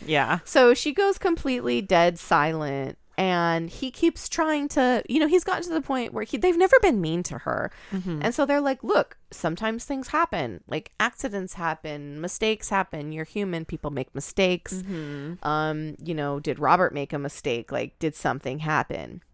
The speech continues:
Speaker 2: And she hasn't said anything through this. I don't even think she did that ridiculous sigh, but she has been completely silent.
Speaker 1: Mm-hmm.
Speaker 2: And she asks a single question, and quote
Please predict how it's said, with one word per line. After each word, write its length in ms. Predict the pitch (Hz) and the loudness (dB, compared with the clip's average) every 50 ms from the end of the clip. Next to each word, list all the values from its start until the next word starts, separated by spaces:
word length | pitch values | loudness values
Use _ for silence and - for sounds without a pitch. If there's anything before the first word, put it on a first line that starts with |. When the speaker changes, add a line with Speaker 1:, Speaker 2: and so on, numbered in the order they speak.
| _ _ 185 | _ _ -2
Speaker 2:
And 120 | 180 - | -2 0
she 120 | - 226 | 4 6
hasn't 260 | 226 277 - 311 311 - | 6 6 6 4 0 4
said 200 | - 269 247 - | 4 4 4 4
anything 460 | - 180 180 180 180 - 202 175 165 165 | 0 -2 -2 -2 -2 -2 -2 -4 -4 -4
through 360 | - - 175 170 156 151 147 | -6 -6 -4 -2 -2 -2 -2
this. 420 | 135 131 135 139 143 165 - - - | 0 0 0 0 0 -2 -4 -4 0
I 180 | - 131 139 180 | 2 4 4 4
don't 140 | 196 208 202 | 4 2 0
even 160 | 185 180 165 | 0 -2 -2
think 160 | - 165 165 | -2 -4 -2
she 120 | - - 175 | -4 -4 -2
did 160 | 147 165 143 | -2 -2 2
that 200 | - 151 - - _ _ - | 2 2 2 0 _ _ -20
ridiculous 640 | - 151 156 180 156 - 170 - - 160 147 143 - | -12 -4 -4 -2 -2 -2 -2 -2 -2 0 0 0 -2
sigh, 420 | - - - 151 151 127 101 - | 2 4 6 6 6 6 4 2
but 120 | - - - | 0 -4 -6
she 140 | - 180 | -4 -4
has 120 | 190 - 170 | -6 -6 -6
been 160 | - 165 156 | -6 -8 -6
completely 400 | - 160 175 185 165 - - 165 | -6 -6 -4 -4 -4 -2 -4 -4
silent. 500 | - - 131 117 131 120 101 78 - - - _ | -2 0 0 0 0 -2 -6 -10 -12 -14 -16 _
Speaker 1:
Mm-hmm. 300 | - 202 202 196 180 160 | -10 -8 -8 -6 -4 -4
Speaker 2:
And 80 | - 160 | -2 0
she 140 | - - - | 0 2 4
asks 380 | 165 170 180 - - - - 175 | 4 4 4 2 -2 -6 -6 -4
a 40 | 185 | -4
single 380 | - - 180 160 156 151 151 156 | -4 -4 -4 -2 0 0 -2 0
question, 580 | - 165 139 - - - - - 78 82 - - | 0 0 0 0 -2 -6 -8 -10 -10 -10 -8 -4
and 220 | - 156 156 185 | -4 -2 -2 -2
quote 340 | - - 226 156 95 - - | 0 2 2 2 2 0 -6